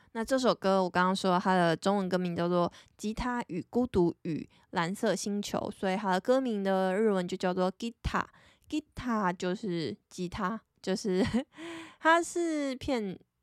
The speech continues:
片假名，它从英文的 guitar 变成吉他这样。好，Guitarと孤独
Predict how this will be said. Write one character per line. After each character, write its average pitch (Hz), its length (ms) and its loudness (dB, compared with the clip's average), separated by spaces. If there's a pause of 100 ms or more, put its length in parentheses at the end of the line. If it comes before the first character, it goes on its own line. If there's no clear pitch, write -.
(160)
片 233 180 0
假 185 160 2
名， 65 240 -12 (540)
它 208 180 0
从 185 400 -4 (420)
英 240 200 0
文 151 180 0
的 113 240 -4 (260)
guitar - 460 0 (380)
变 208 180 -2
成 175 300 -6
吉 196 240 -8
他 - 200 -6 (280)
这 - 80 -6
样。 - 80 -8 (180)
好， - 340 -6 (600)
Guitar 220 500 0
と 254 380 2 (420)
孤 208 340 4
独 202 560 2